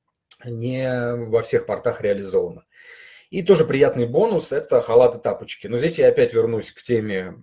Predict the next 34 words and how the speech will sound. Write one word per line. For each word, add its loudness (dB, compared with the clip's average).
а, -10
"Дня -6
в -12
море" 0
или -4
посещения -8
открытой -4
палубы, 0
да, 0
что -2
бывает, 0
что -12
вечером -6
надувает -4
уже -8
такой -8
прохладный 0
ветерок, -4
и -6
очень -4
приятно 0
до 0
каюты -2
дойти -6
в -10
халате, -4
да, -16
не -12
заморачиваясь, -8
в -20
тапочках, -8
это -8
очень -12
удобно. -10